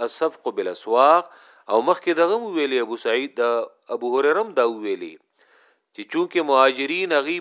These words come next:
په، په بازار کې به مصروفه وو او انصار چې وی به په خپلو باغونو په تجارتونو کې وو، چې کم زما غوندې ملنګان صحابه وو،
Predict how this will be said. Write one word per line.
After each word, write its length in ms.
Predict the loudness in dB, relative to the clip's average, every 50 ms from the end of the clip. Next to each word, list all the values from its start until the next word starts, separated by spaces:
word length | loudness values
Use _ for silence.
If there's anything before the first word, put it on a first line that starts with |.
| -6
په، 240 | -2 0 2 2 2 0
په 60 | -2 -4 0
بازار 420 | 2 0 0 2 2 2 2 2 0
کې 140 | -6 -4 -4
به 120 | -2 -2 -2
مصروفه 460 | -4 -4 -6 -8 -8 -4 0 2 2 2
وو 180 | 2 -2 -8 _ _ _ _ _ _ _ _ _ _ _ _ _ _ -4
او 120 | 0 2 2 2
انصار 460 | 2 0 -2 -4 0 4 6 6 6 4
چې 220 | 0 -6 -4 -2
وی 140 | -2 -2 -2
به 160 | -4 -8 -10
په 80 | -10 -14
خپلو 220 | _ -8 -4 -4 -4 0
باغونو 440 | 0 0 0 0 0 -4 -6 -4 -6 -6
په 180 | -6 -10 -12
تجارتونو 640 | -12 -12 -8 -6 -6 -6 -6 -10 _ -10 -8 -8 -8
کې 160 | -10 -6 -4
وو، 140 | -4 -4 -4
چې 140 | -8 -12 -14 _
کم 160 | -4 -4 -4 -4 -8 -16 -18 _ _ _ _ _ _ _ _ _ _ -4
زما 260 | -2 0 4 6 6
غوندې 340 | 6 6 4 0 -2 -4 -4 -2 -2
ملنګان 520 | -2 -2 -2 -4 -2 -2 -2 -2 -2 -6 -10
صحابه 420 | -8 -4 -2 -2 -2 0 -2 -2
وو، 140 | -2 -2 -4